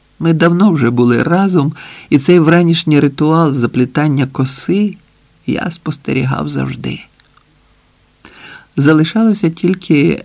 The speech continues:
невимушеним та звичним рухом пригорнути дівчину до себе.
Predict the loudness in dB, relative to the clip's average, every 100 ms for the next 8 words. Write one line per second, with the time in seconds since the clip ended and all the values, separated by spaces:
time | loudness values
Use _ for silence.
0 | -6 0 4 4 4 4 2 0 0 0
1 | 0 0 2 4 2 0 -2 0 2 0
2 | 0 -2 -2 0 2 2 2 0 -2 -4
3 | -4 -4 0 0 -2 -8 -6 -8 -10 -12
4 | -12 -12 -18